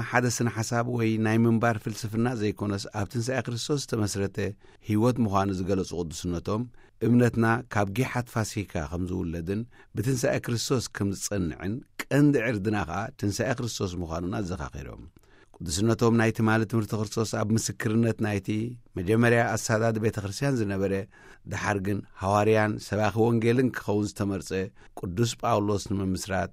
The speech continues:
ነቲ ሃዋርያ ጳውሎስ ናብ ሰብ ቆሮንጦስ ዝጸሓፎ ቀዳመይቲ መልእኽቲ ምዕራፍ ዓሰርተ ሓሙሽተ ዘሎ፣ "ኣሕዋተይ፣ ነቲ ኣነ ዘበሰርኩኹም ወንጌል ከምቲ ሰበኽኩልኩም ጌርኩም ኣጽኒዕኩም ሒዝኩምዎ ከም ዘለኹም ፈልጥ እየ። ከምቲ ሰበኽኩልኩም ጌርኩም እንተ ደኣ ሒዝኩምዎ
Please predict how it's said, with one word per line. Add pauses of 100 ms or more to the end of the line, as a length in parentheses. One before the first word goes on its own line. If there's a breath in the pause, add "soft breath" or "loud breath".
(100)
ነቲ
ሃዋርያ
ጳውሎስ
ናብ
ሰብ
ቆሮንጦስ
ዝጸሓፎ
ቀዳመይቲ
መልእኽቲ
ምዕራፍ
ዓሰርተ
ሓሙሽተ
ዘሎ፣ (600 loud breath)
"ኣሕዋተይ፣ (300)
ነቲ (220)
ኣነ
ዘበሰርኩኹም
ወንጌል
ከምቲ
ሰበኽኩልኩም
ጌርኩም
ኣጽኒዕኩም
ሒዝኩምዎ
ከም
ዘለኹም
ፈልጥ
እየ። (500 soft breath)
ከምቲ
ሰበኽኩልኩም
ጌርኩም
እንተ
ደኣ
ሒዝኩምዎ